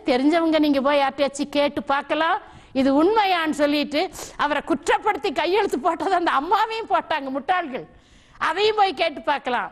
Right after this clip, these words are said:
இது நடந்த காரியங்களை நான் உங்களுக்கு சொல்லிட்டு இருக்கிறேன். ஒரு சத்தியத்தை நம்ம சொல்வோம், சொல்றேன் கேளுங்க. எபிரேயருக்கு எழுதின நிருபம்,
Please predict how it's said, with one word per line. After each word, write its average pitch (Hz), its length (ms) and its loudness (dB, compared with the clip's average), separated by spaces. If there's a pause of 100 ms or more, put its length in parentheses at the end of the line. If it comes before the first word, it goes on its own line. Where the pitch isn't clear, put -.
(100)
இது 311 200 -2
நடந்த 415 360 0
காரியங்களை 320 600 -2
நான் 403 200 0
உங்களுக்கு 285 340 -2
சொல்லிட்டு 247 340 -2
இருக்கிறேன். 196 320 -8 (220)
ஒரு 339 180 0
சத்தியத்தை 403 560 0
நம்ம 311 200 0
சொல்வோம், 277 540 0
சொல்றேன் 311 560 -2
கேளுங்க. 269 400 0 (1300)
எபிரேயருக்கு 320 640 0
எழுதின 285 420 2
நிருபம், 254 640 0